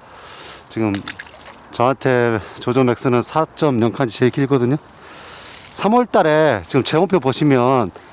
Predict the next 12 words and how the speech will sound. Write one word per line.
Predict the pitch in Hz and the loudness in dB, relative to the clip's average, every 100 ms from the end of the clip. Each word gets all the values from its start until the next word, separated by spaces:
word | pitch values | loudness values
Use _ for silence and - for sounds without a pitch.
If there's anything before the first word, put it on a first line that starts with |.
| - | -8
육점사 | 127 - 170 175 | -4 0 0 0
칸까지 | - 202 - 147 127 113 - | 0 0 0 0 2 0 0
되어 | 123 139 | 2 2
있거든요. | 135 160 131 139 - - - - - | 2 2 4 2 -2 -10 -20 -20 -6
삼월 | 160 175 | 0 2
달에는 | 175 147 135 160 147 - - - | 2 2 4 2 0 -10 -20 -14
전 | - 139 165 165 147 | -2 0 4 4 4
칸수의 | - 170 - 165 | 0 -2 2 2
낚싯대가 | 135 - - 135 143 - - - - - - | 2 0 -2 2 2 0 -10 -20 -20 -20 -8
다 | - 117 | -2 2
나온다고 | 113 123 131 117 | 2 2 2 0
합니다. | 123 117 | 0 -2